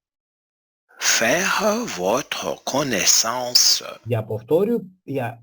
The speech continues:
Speaker 2: перед диктором промовляю. А тепер я знаю, що треба все промовити. Enchanté de faire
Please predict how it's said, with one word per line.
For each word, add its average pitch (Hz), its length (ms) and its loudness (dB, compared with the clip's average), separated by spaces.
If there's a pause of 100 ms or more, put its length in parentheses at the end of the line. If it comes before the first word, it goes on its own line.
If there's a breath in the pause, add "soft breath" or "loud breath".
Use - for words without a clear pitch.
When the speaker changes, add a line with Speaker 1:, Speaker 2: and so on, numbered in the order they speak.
Speaker 2:
перед 165 380 -2
диктором 110 420 -2
промовляю. 90 580 -12 (380)
А - 80 -12
тепер 120 260 -4
я 190 120 0
знаю, 170 180 -4
що 156 140 -6
треба 151 260 -4
все - 180 -6
промовити. 98 440 -10
Enchanté 147 580 -4
de 120 120 -2
faire 175 340 -6